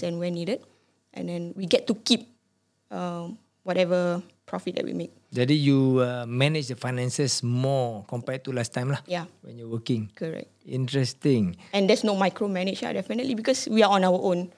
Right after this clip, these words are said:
Speaker 2: Yeah.
Speaker 1: Um, and there's, um, something like, "Oh, ni tak boleh bikin, tu tak boleh bikin, ni tak boleh bikin." But, you
Speaker 2: Mm.
Speaker 1: know, kalau kat
Speaker 2: Mm.
Speaker 1: office, you have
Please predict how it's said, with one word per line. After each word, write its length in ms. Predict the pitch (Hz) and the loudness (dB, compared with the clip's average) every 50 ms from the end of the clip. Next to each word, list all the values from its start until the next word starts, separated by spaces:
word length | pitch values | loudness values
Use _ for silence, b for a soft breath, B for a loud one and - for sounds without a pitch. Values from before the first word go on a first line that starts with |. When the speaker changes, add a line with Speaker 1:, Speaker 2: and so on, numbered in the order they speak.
| _ _ | _ _
Speaker 2:
Yeah. 340 | 131 151 196 190 139 87 90 | 2 2 4 2 2 -2 -2
Speaker 1:
Um, 380 | - 190 180 180 175 170 - - | -2 -2 -2 0 -2 -4 -4 -4
and 220 | 196 196 196 196 | -2 -2 0 4
there's, 340 | 190 202 190 190 - - - - | 4 4 4 2 -2 -10 -12 -8
um, 440 | - 190 185 185 180 180 180 - - _ _ _ _ _ _ _ _ _ _ _ | -6 -6 -4 -4 -4 -6 -8 -10 -14 _ _ _ _ _ _ _ _ _ _ _
something 460 | _ - - 214 208 208 - 254 247 | _ -4 -2 -2 -2 0 0 0 2
like, 220 | 233 208 190 180 - - - _ _ _ | 4 4 2 2 2 -4 -12 _ _ _
"Oh, 160 | - 214 208 | 2 4 4
ni 100 | 208 254 | 6 6
tak 140 | 269 269 208 | 4 6 4
boleh 140 | 220 233 214 | 4 4 4
bikin, 320 | 247 233 - 240 214 196 | 2 2 4 2 2 2
tu 80 | - 262 | 0 0
tak 100 | - 185 | 0 0
boleh 160 | 196 208 220 | 2 2 2
bikin, 240 | 226 226 240 240 220 | 2 2 2 2 2
ni 80 | 226 | 2
tak 140 | 220 - - | 0 -2 -2
boleh 100 | 180 180 | -2 -2
bikin." 300 | 170 175 - 170 170 170 | -4 -4 -6 -6 -6 -2
But, 180 | 165 190 180 143 | -2 -2 -2 0
you 160 | 143 147 - | 0 0 2
Speaker 2:
Mm. 80 | 147 - | 2 0
Speaker 1:
know, 20 | |
kalau 220 | - 208 208 214 | 0 0 -2 -2
kat 160 | 208 - - - | -2 0 0 2
Speaker 2:
Mm. 60 | - | 0
Speaker 1:
office, 280 | - - 339 311 349 | 2 2 2 0 0
you 140 | 339 254 220 | 0 -4 -2
have 220 | 233 240 208 202 | 0 0 0 0